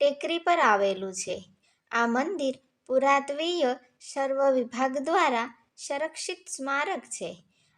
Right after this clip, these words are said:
આ પ્રાચીન મંદિરની સ્થાપના જયપુરના સ્થાપક સવાઈ જયસિંહ દ્વારા કરવામાં આવી હતી. અગાઉ અહીં અષ્ટધાતુથી બનેલી ભગવાન સૂર્યનારાયણની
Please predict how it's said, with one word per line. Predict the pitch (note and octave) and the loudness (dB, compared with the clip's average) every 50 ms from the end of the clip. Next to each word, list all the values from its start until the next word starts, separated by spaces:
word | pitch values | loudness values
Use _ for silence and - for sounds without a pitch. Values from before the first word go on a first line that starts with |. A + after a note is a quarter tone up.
| _ - | _ -6
આ | A3 G#3+ G#3+ | -4 -4 -4
પ્રાચીન | G#3+ - A3 A3+ A3 A3 A3 A3 - C4 C4 B3+ | -4 -4 -4 -2 -2 -2 -4 -4 -4 -4 -4 -4
મંદિરની | B3+ C4 B3+ B3+ C4 D4+ E4+ G4 F#4 D4 A#3+ A3+ A#3+ A#3 _ _ _ _ | -4 -4 -4 -4 -4 -6 -6 -8 -8 -8 -8 -10 -10 -14 _ _ _ _
સ્થાપના | - - - - - B3+ B3+ B3+ E4 D#4 D4+ B3 G#3 G#3+ - - _ _ - - | -20 -20 -14 -6 -2 -2 -2 -2 -2 -4 -2 -2 -2 -4 -8 -12 _ _ -10 -6
જયપુરના | G#3+ A3 A3 A3+ A3+ - D4 D#4 D#4 D4+ C#4 A#3+ G#3+ G#3+ A3 - _ _ _ _ _ | -2 0 -2 -2 -2 -2 -4 -4 -4 -4 -6 -4 -4 -6 -10 -14 _ _ _ _ _
સ્થાપક | - - - C4 B3 B3+ B3+ - C#4+ C#4 C#4 - | -20 -16 -10 -6 -6 -6 -4 -4 -4 -4 -4 -6
સવાઈ | - - - C#4+ D4+ F4 E4 C#4 G#3 A3+ B3 _ _ _ _ _ - | -10 -6 -2 -2 -2 -2 -2 -4 -4 -6 -8 _ _ _ _ _ -4
જયસિંહ | - B3 B3+ C4+ C#4 C4+ - - F#4 F#4+ F4 D#4 | 0 4 4 4 4 4 -2 -6 -6 -6 -6 -2
દ્વારા | D4+ D4 C#4+ C#4+ D4+ F4 F#4+ G4+ | 2 4 4 4 4 4 2 -2
કરવામાં | - C#4 A#3+ G#3+ G3+ G#3 G#3 G#3 G#3 G#3 G3+ - | 0 0 0 0 0 0 0 0 -2 -4 -4 -4
આવી | - G3 F#3+ F#3+ F#3+ G3 G3 | -2 -2 -2 -2 -2 -4 -6
હતી. | G3 - - - - F#3+ F#3 _ _ _ _ _ _ _ _ _ _ - - | -8 -10 -12 -12 -14 -16 -16 _ _ _ _ _ _ _ _ _ _ 0 0
અગાઉ | G#3 G3+ G#3+ A#3 A#3+ B3 B3+ C4+ | 2 2 4 4 6 6 6 4
અહીં | D#4+ F#4 E4+ D#4 B3+ A3+ A#3 A#3+ - - _ _ _ _ _ _ | 2 0 -2 -2 -4 -4 -4 -6 -12 -18 _ _ _ _ _ _
અષ્ટધાતુથી | - G#3 G#3+ - - - C4 B3 A#3+ B3+ A#3+ B3+ B3+ - F#4+ F#4 F#4+ - C#4 B3 | -8 -8 -8 -8 -6 -4 -4 -4 -4 -4 -4 -4 -4 -4 -8 -8 -8 -8 -8 -6
બનેલી | A3+ A3 A#3 A#3 A#3+ B3+ B3+ B3 B3 B3+ B3+ B3 | -4 -2 -4 -2 -2 -2 -4 -2 -2 -4 -4 -6
ભગવાન | B3+ - A#3 A#3 A#3 D4+ G#4 F4 C4 A3+ A#3+ - - _ _ _ _ - | -8 -8 -8 -6 -4 -4 -4 -4 -4 -6 -10 -12 -18 _ _ _ _ -16
સૂર્યનારાયણની | - - A#3+ A#3 A3+ A3+ B3 B3+ B3+ B3 B3+ B3+ B3 B3+ C4 C4+ C4+ C#4 D4 E4 G4 E4+ C#4 B3 A3+ A#3 | -8 -2 0 2 2 2 2 2 2 2 2 2 2 4 2 2 4 4 2 2 0 0 -4 -4 -4 -6